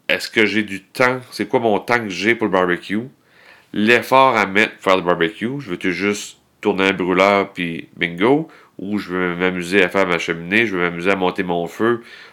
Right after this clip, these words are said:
pour, euh, faire le barbecue. Puis aussi mon niveau d'intérêt à faire le barbecue, je veux-tu juste avoir un goût barbecue ou je veux avoir un barbecue lifestyle ? C'est souvent, euh, c'est, c'est, ça va être, ça va être trois éléments à prendre en considération.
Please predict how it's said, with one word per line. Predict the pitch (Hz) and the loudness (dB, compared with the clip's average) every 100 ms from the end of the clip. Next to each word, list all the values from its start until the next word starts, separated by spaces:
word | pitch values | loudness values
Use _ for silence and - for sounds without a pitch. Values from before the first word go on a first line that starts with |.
| _ | _
pour, | - 98 87 85 | -4 -2 0 2
euh, | 80 78 76 - _ _ | 2 0 -6 -16 _ _
faire | 92 | -2
le | 85 | 0
barbecue. | 82 82 - 123 147 - - _ _ | 0 -2 -2 -4 -4 -8 -20 _ _
Puis | 120 | -2
aussi | 120 104 131 | 0 0 -2
mon | 123 | 0
niveau | 107 104 117 | 2 0 0
d'intérêt | 110 104 107 107 101 92 117 | 2 4 4 4 2 4 2
à | 95 | 4
faire | 98 | 2
le | 92 | 2
barbecue, | 85 85 82 - 113 131 - - _ | 2 0 -2 -4 -6 -6 -12 -20 _
je | |
veux-tu | 87 - | -14 -6
juste | 92 104 | -4 0
avoir | 101 98 | 2 4
un | 90 | 2
goût | 87 104 113 | -2 -4 2
barbecue | 117 113 110 131 147 165 _ _ | 4 4 0 -4 -6 -8 _ _
ou | 98 | -10
je | 92 | -4
veux | 92 | 0
avoir | 92 | 0
un | 90 | 2
barbecue | 92 87 101 | 2 0 0
lifestyle ? | 90 82 - 73 64 - _ - - _ | 0 0 -4 -10 -12 -18 _ -20 -20 _
C'est | - 90 | -10 -8
souvent, | 87 - 90 104 107 | -8 -6 0 2 2
euh, | 92 85 82 - - - _ | 0 -2 -4 -12 -20 -20 _
c'est, | - 87 | -6 -4
c'est, | 80 - 80 | -4 -4 -6
ça | 73 - - - - | -6 -16 -20 -18 -4
va | 87 | -2
être, | 90 | -2
ça | 90 | 0
va | 90 | -2
être | - | -2
trois | - 123 131 120 | -4 2 4 6
éléments | 110 98 92 104 113 - | 4 4 4 2 2 -2
à | 90 | -2
prendre | 107 101 | 0 -2
en | |
considération. | 82 85 - 85 78 76 - | -2 -4 0 0 0 -6 -8